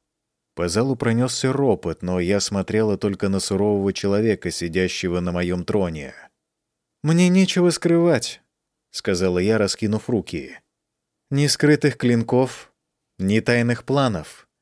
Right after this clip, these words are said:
Только душа, принадлежащая империи, как принадлежали души всех моих предков. Так скажите, лорд Мансин,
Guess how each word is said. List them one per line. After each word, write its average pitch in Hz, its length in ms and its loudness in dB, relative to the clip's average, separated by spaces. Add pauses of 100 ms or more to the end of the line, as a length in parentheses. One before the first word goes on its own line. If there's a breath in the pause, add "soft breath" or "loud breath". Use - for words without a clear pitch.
(580)
Только 123 320 0
душа, 123 420 2
принадлежащая 107 960 0
империи, 107 580 2
как 101 320 -2
принадлежали 104 800 2
души 101 400 -2
всех - 360 -2
моих 104 280 -2
предков. - 680 -4 (640)
Так 139 160 -2
скажите, 147 520 2
лорд 101 280 4
Мансин, 87 540 -4